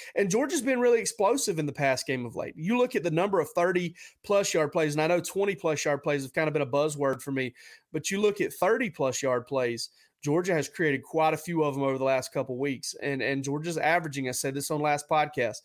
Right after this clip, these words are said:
every six pass attempts, Georgia's completing a pass of twenty yards or more.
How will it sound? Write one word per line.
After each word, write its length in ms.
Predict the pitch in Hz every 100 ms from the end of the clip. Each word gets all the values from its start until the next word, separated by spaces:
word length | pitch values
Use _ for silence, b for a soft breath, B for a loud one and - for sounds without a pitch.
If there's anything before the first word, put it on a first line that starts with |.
| B B B _
every 320 | 151 170 226
six 380 | - - 214 214
pass 400 | - 202 190 175
attempts, 380 | 135 - 131 117
Georgia's 340 | 143 143 135
completing 380 | - 139 156 127
a 40 |
pass 400 | 143 147 135 120 - b b
of 100 | -
twenty 440 | - 147 143 147 143 b -
yards 560 | 135 139 131 123 127 -
or 100 | 139
more. 380 | 131 131 120